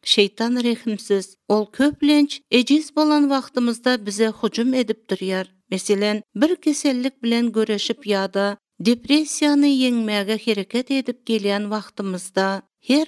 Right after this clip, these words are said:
ay hyzmatda gitjek wagtymyzda, Hudaýyň göz öňünde az ähmiýetli diýip oýlamagymyz mümkin. Ähtimal,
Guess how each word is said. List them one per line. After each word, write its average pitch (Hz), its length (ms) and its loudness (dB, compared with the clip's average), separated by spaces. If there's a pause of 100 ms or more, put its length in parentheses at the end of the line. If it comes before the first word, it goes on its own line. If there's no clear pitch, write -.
ay 233 240 -2
hyzmatda 220 640 -6
gitjek 233 460 -6
wagtymyzda, 190 1000 -6 (200)
Hudaýyň 233 580 0 (100)
göz 294 400 2
öňünde 269 520 2 (140)
az 226 300 -2 (100)
ähmiýetli 262 640 0
diýip 233 280 0
oýlamagymyz 214 920 -2
mümkin. 180 540 -6 (760)
Ähtimal, 277 640 0